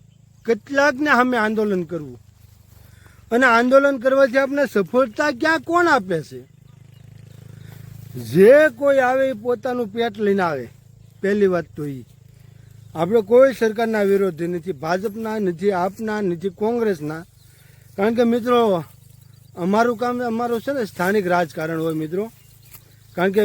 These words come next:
બે હજાર અઢારમાં મારા મમ્મી નિવૃત્તિ આ તે પોતે બિનરીફ સરપંચ હતા. હવે એટલે અમારું સ્થાનિક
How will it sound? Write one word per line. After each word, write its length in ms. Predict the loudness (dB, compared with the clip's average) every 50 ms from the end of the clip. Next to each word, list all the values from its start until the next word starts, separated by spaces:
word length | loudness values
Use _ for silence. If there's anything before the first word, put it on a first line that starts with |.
| 2 2
બે 80 | 2 2 2 2
હજાર 160 | 0 0 0 0 -2
અઢારમાં 600 | 0 0 0 0 0 -2 -2 -2 -2 -4 -6 -8 -14 -20 -20 _ _ _ _ _ _ _ _ _ -10
મારા 280 | -6 -2 0 0 2 2
મમ્મી 260 | 2 2 2 2 2 2
નિવૃત્તિ 400 | 0 0 0 -2 -4 -4 -6 -8
આ 120 | -8 -6 -6
તે 60 | -8
પોતે 320 | -8 -8 -8 -8 -6 -6 -6 -6 -6 -8 -10 -12 -16 -20 -20 -20 -20 -20 -18 -12 -4
બિનરીફ 360 | -2 0 0 2 0 0 -2 -2 -6
સરપંચ 340 | -8 -8 -8 -8 -10 -8 -8
હતા. 300 | -8 -6 -4 -4 -4 -4 -6 -10 -18 _ _ -20 -20 _ _ _ -20 -20 -20 -18 -10 -4
હવે 200 | 0 2 2 4 4 4 2 0 -2 -6
એટલે 280 | -8 -6 -2 -2 0 2 2 0 0 -2 -4
અમારું 300 | -4 -4 -4 -4 -4 -6 -8
સ્થાનિક 320 | -6 -6 -4 -4 -4 -4